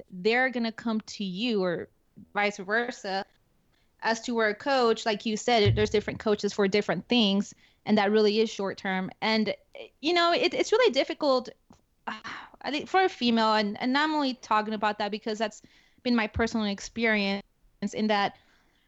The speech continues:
I have not met many, um, higher ranking females in my career field. And so when I want to, uh, ask questions on what I should do to, to better my career field, or which path I should take, or,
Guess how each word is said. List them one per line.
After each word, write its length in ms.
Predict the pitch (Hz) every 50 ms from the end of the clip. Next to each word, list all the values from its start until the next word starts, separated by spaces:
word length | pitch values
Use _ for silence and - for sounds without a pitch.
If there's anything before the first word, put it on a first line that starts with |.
| _ _ _ - -
I 240 | 220 240 269 320
have 320 | 392 427 403 392 381 359 -
not 260 | 285 285 277 - -
met 340 | 254 262 254 247 226 - -
many, 760 | 226 226 226 220 214 247 294 339 330 311 277 247 226 196 - - -
um, 400 | 220 214 202 190 175 147 - - _ _ _ _ -
higher 320 | - - - 208 262 311
ranking 400 | 277 247 240 254 247 - 233 220
females 540 | - - 240 262 285 262 233 233 226 - - - -
in 80 | 214
my 100 | 202 185
career 380 | 185 - - 196 196 254 330 359
field. 400 | - - 208 165 170 185 - - -
And 120 | - 240 254
so 360 | - 285 262 247 233 - -
when 180 | - 240 254 254
I 120 | 269 285
want 200 | 302 320 320 254 -
to, 380 | - 311 302 294 285 269 240 - - - - -
uh, 240 | 220 226 220 208 -
ask 240 | - 226 247 - -
questions 560 | - - 262 285 285 - - 240 226 220 -
on 240 | 226 214 208 196 190 -
what 220 | - 214 240 240
I 100 | 233 226
should 220 | 226 - 233 208 185
do 240 | 226 262 277 254 247
to, 200 | - - 269 262 _ _ _ -
to 160 | 220 214 202
better 260 | 185 226 220 214 214
my 160 | 208 202 196
career 380 | - - - 214 233 269 302 302
field, 360 | - - 226 220 214 208 - -
or 280 | 220 214 208 208 196 - - - _ _ _ _ _ - -
which 400 | 214 214 214 240 254 - - - -
path 240 | - 226 226 226 -
I 80 | 226 214
should 220 | - - 196 -
take, 360 | - 311 320 302 269 254 -
or, 300 | 233 220 202 196 180 -